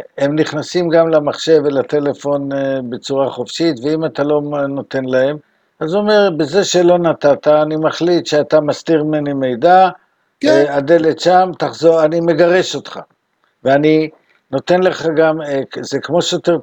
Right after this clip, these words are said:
Speaker 1: תנועה, אני יכול לא, אה, לתת לך רפורט שהוא ברירת קנס,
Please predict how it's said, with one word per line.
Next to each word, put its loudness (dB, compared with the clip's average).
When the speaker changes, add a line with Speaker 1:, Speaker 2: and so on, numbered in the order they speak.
Speaker 1:
תנועה, 4
אני -2
יכול 0
לא, 4
אה, 2
לתת -4
לך -4
רפורט 0
שהוא -2
ברירת -2
קנס, -8